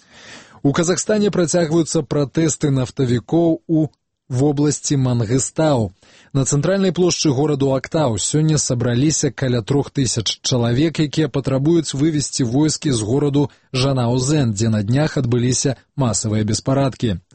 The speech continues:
Раней у Міністэрстве замежных спраў Казахстану заявілі, што сітуацыя ў Жанаузені цалкам стабілізавалася і ў горадзе дзейнічае каменданцкая гадзіна.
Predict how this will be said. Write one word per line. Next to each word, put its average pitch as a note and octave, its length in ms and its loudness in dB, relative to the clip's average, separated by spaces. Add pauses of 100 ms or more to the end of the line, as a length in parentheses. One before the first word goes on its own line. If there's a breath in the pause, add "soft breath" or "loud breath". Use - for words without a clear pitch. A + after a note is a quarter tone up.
(420 loud breath)
Раней D#3 340 2
у D3 40 2
Міністэрстве C#3 580 0
замежных B2+ 460 0
спраў B2 300 0
Казахстану D3 600 0
заявілі, C#3+ 420 2
што C#3 220 -2
сітуацыя C3+ 800 0
ў B2+ 40 0
Жанаузені B2+ 840 0 (160)
цалкам B2 420 -2
стабілізавалася B2 1000 0 (260 loud breath)
і C#3+ 40 0
ў B2+ 80 2
горадзе C#3+ 380 0
дзейнічае B2+ 600 0
каменданцкая A#2+ 720 0
гадзіна. B2 560 0